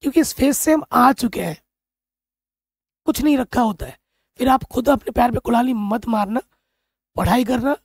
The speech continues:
शुरू से पढ़ो तो आपका load नहीं पड़ेगा exam में। थोड़ा पढ़ो,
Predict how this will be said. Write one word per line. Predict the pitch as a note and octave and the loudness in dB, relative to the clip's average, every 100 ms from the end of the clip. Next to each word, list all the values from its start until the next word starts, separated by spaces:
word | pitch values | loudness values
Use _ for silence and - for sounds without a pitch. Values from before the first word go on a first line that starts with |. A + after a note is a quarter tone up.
| _ _ _ | _ _ _
शुरू | - - A#3 D4 | -8 0 4 6
से | D4+ | 4
पढ़ो | A#3+ B3 E4+ _ _ _ _ _ _ _ _ _ _ - | 4 2 0 _ _ _ _ _ _ _ _ _ _ -6
तो | D#4 | -4
आपका | - A#3 - D4 | 0 0 0 0
load | A3 B3 B3 | 2 2 2
नहीं | A#3 B3+ | 0 0
पड़ेगा | A#3+ A3 | 0 -2
exam | A3+ F3 E3+ | -2 -6 -8
में। | D#3+ - _ _ _ _ | -8 -12 _ _ _ _
थोड़ा | - A#3 C#4+ | -2 2 2
पढ़ो, | A#3 C#4+ | 2 0